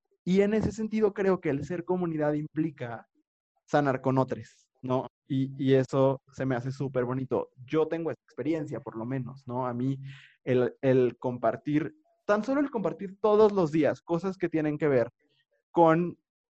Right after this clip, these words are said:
con mi orientación sexual y con mi identidad como, como, como parte de la comunidad L G B T, a mí me ayuda a sanar, ¿no? Todos los días, cada vez que tengo una conversación, cada vez que voy a terapia, cada vez que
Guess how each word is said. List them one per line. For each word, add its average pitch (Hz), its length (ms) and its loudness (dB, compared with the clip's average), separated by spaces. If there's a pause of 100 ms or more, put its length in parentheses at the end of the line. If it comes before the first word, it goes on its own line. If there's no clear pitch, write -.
(420)
con 160 240 4
mi 185 120 4
orientación 156 460 0
sexual 143 320 2
y 135 60 -6
con 139 240 2
mi 160 140 0
identidad 139 440 2
como, 135 480 -2
como, 117 880 0
como 120 200 -2
parte 135 240 2
de 135 60 4
la 120 100 -2
comunidad 120 400 0
L 123 120 -2
G 131 60 -10
B 117 100 -6
T, - 240 -2 (640)
a 143 100 4
mí 185 140 2
me 196 80 0
ayuda 151 220 4
a - 20 -2
sanar, 117 380 -8 (340)
¿no? 131 340 -6
Todos 151 300 4
los 135 140 -2
días, 120 180 -4
cada 156 260 8
vez 151 140 2
que 156 100 -4
tengo 143 200 -6
una 131 120 -6
conversación, 131 600 -2
cada 120 240 0
vez 110 160 -2
que 117 100 -6
voy 110 100 2
a 107 60 0
terapia, 156 360 2
cada 120 200 -2
vez 113 180 -6
que 117 280 -4